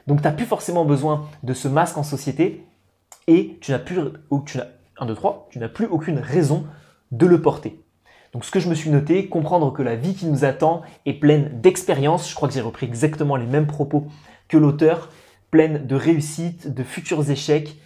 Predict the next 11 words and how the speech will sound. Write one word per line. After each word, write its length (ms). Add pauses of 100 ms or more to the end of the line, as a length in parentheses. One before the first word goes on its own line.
(180)
mais 200
qu'importe, 600
tu 140
n'as 80
plus 160
besoin 200
de 100
ce 140
masque 440 (100)
en 100
société. 520